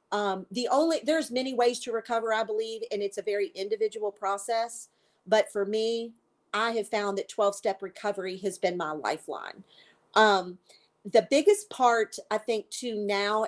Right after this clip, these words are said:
is you, once you start to get into it, it's very isolating. It can be very lonely. You feel like you're the only one in the world that's going through this. My best suggestion is to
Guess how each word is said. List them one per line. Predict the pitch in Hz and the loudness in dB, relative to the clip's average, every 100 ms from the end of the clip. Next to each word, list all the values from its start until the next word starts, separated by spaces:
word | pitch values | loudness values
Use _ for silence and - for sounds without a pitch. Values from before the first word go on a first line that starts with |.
| - | 0
is | 202 202 | -2 -2
you, | 196 | -8
once | 196 233 240 | -2 -2 -2
you | 247 | -6
start | 214 240 226 - | -4 2 2 2
to | 196 | -2
get | 208 196 | -2 -2
into | 214 220 - 233 | -6 -6 0 2
it, | 226 202 | 2 -2
it's | 214 190 | -4 0
very | 240 294 254 | 0 0 -4
isolating. | 196 233 226 226 196 190 185 | -2 -2 -2 -2 -2 -4 -10
It | 180 - | -16 -16
can | 196 | -16
be | 196 180 | -12 -4
very | 202 214 185 | -2 -2 -4
lonely. | 190 202 202 190 | -4 -2 -2 -6
You | 190 | -10
feel | 180 208 196 | -8 -2 0
like | 190 - | -2 -4
you're | 196 | -6
the | - | -4
only | 202 214 | -4 -2
one | 214 | -4
in | 208 | -4
the | 190 | -4
world | 185 190 | -2 -4
that's | 190 - | -6 -12
going | 180 190 | -10 -8
through | 196 220 | -8 -4
this. | 220 226 220 - - _ _ _ _ _ _ - | -2 -2 -4 -12 -16 _ _ _ _ _ _ 0
My | 226 220 175 - | 4 4 2 2
best | 233 247 - - - | 4 4 2 -12 -8
suggestion | 233 196 220 208 - 208 196 185 190 _ | -8 -6 -4 -4 -4 -8 -8 -8 -18 _
is | - 196 | -4 -4
to | - 214 196 | -6 -10 -10